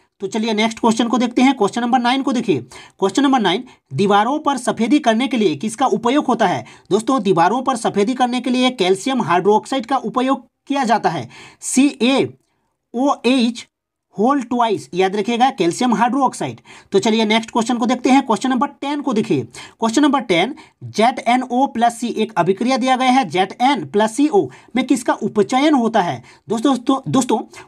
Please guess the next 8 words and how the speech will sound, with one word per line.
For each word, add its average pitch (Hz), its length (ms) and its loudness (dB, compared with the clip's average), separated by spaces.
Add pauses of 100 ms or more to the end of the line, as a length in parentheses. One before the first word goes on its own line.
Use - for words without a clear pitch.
(120)
उपचयन 269 600 2
का 294 160 0
मतलब 226 380 0
होता 226 180 0
है 233 200 4 (260)
ऑक्सीजन 240 480 0
का 285 140 0
जुड़ना, 196 560 -2